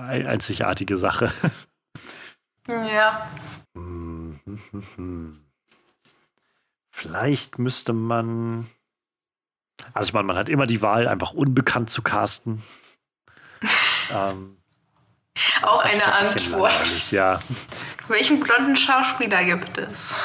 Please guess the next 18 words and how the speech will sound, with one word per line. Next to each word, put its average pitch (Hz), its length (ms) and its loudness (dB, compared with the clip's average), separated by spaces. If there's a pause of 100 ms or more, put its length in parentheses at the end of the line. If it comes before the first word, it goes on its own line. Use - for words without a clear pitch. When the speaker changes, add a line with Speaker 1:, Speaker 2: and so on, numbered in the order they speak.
(160)
Speaker 2:
Ja, 208 100 4
mir 233 120 2
fällt 240 220 4
spontan 220 520 4
niemand 185 320 4
ein. 190 260 4
Also, 190 260 0
also 214 240 4
klar, 226 240 2
es 226 80 0
gibt 214 120 2
viele 247 260 4
Schauspieler, 220 800 4
aber 196 640 4 (800)
Speaker 1:
Ich - 60 2
Speaker 2:
nicht 104 180 2
Speaker 1:
glaub, 135 240 2
so 196 100 6